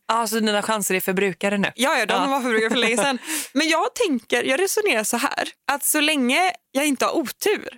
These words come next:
Speaker 1: Men
Speaker 2: så
Speaker 1: tänk
Speaker 2: är det
Speaker 1: så här,
Speaker 2: väl ingen fara.
Speaker 1: men vadå? Hur, du får tänka så här. Hur mycket av, eh, den tonfisken som du ätit av de här sex tillfällena har du fått behålla?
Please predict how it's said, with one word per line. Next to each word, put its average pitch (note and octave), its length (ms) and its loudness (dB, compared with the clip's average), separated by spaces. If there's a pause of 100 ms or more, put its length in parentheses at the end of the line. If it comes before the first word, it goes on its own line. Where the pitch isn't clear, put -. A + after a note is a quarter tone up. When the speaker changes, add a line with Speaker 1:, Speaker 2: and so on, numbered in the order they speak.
(160)
Speaker 1:
Men A3 80 2
Speaker 2:
så B3+ 60 2
Speaker 1:
tänk D4 100 4
Speaker 2:
är D4+ 40 4
det D#4 100 4
Speaker 1:
så E4 60 4
här, F4+ 80 2
Speaker 2:
väl F#4+ 100 2
ingen B3+ 180 0
fara. G3+ 460 2 (100)
Speaker 1:
men C4+ 140 0
vadå? C#4 280 2
Hur, A3+ 360 0
du A#3+ 80 2
får C4 100 0
tänka A3+ 260 0
så G3 100 0
här. E3+ 180 -2
Hur B3+ 200 2
mycket C4 600 0
av, F#3+ 440 0 (200)
eh, E3+ 400 2
den E3+ 340 0
tonfisken F#3+ 760 0
som G#3+ 160 0
du F3+ 80 2
ätit E3+ 380 -2
av E3+ 40 0
de E3+ 80 0
här D#3+ 60 0
sex - 260 -4
tillfällena D#3+ 420 -2
har D#3 140 -2
du D#3+ 60 0
fått - 220 -6
behålla? F3 520 0